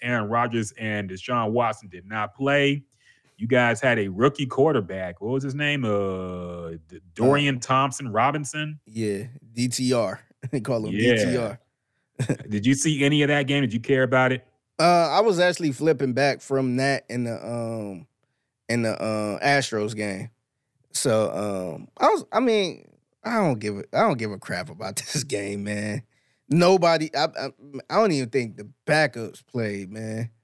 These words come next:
Speaker 2: The,
Speaker 1: Yeah.
Speaker 2: the, Josh Dobbs is the b-, backup quarterback, and he didn't play.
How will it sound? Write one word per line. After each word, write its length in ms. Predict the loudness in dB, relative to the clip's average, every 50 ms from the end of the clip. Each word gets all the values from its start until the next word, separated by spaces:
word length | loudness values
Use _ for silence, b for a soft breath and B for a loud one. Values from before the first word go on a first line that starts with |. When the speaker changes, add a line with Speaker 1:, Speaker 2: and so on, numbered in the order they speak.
| _ _ -20
Speaker 2:
The, 220 | -16 -2 2 4 4
Speaker 1:
Yeah. 120 | 4 4
Speaker 2:
the, 200 | 4 4 4 4
Josh 360 | 2 2 4 4 6 4 4 2
Dobbs 540 | 2 2 4 4 4 4 2 2 0 -2
is 140 | -4 -4 -4
the 140 | -4 -4 -6
b-, 180 | -4 -6 -8 -6
backup 460 | 0 2 4 4 4 4 2 2 2
quarterback, 480 | 2 4 4 4 2 2 0 0 0
and 160 | 0 0 0 0
he 140 | 2 2 2
didn't 240 | 2 2 2 0 -2
play. 340 | -6 -8 -10 -10 -14 -16